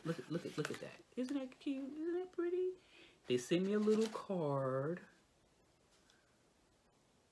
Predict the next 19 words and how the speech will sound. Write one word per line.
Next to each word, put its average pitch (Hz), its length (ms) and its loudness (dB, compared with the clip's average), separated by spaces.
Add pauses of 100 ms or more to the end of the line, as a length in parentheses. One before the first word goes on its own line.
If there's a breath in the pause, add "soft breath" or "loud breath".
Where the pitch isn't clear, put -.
(680)
Okay. 151 520 -6 (220)
If 143 220 -2
you 160 80 0
want 147 220 4
twenty 165 200 4
percent 165 360 2
off, 147 220 6
use 151 300 0
the - 100 -2
code 151 380 4
word 123 500 2 (600)
thanks 131 280 2
twenty, 117 340 0
'cause - 300 -2
her 175 100 2
stuff 143 320 0
is - 140 -8
kinda - 340 -8 (460 loud breath)
expensive. - 720 -2